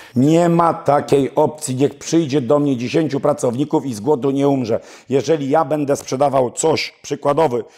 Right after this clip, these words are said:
to, co ja robię, owoc, sprzedaję po cztery złote, ja muszę z tego czterech złotych oddać pracownikowi, temu wszystkiemu. Skoro on zarabiał kiedyś tysiąc złotych, ja sprzedaję drożej, ja jemu też dam więcej.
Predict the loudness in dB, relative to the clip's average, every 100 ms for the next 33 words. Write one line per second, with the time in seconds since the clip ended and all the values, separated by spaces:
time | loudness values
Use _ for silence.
0 | -16 -4 -4 -2 -2 0 0 -2 -6 -2
1 | 0 0 -6 -12 _ _ -14 -6 0 0
2 | 0 -2 -2 0 0 -2 0 -2 -4 -10
3 | -10 -8 -6 -4 0 0 -2 -10 -6 -6
4 | -2 -2 0 -4 -4 -6 -4 -4 -8 -6
5 | -6 -4 -6 -10 -8 -8 -6 -6 -6 -4
6 | -4 -4 -16 -20 -14 -2 0 0 -2 -12
7 | _ -2 0 0 -2 -2 -2 -2 -4 -6
8 | -6 -6 -6 -8 -6 -4 -2 -2 0 0
9 | -2 -8 _ -4 -4 -4 -6 -2 -2 -2
10 | -4 -6 -2 -2 -2 -4 -4 -4 -4 -6
11 | -6 -8 -8 -10 -10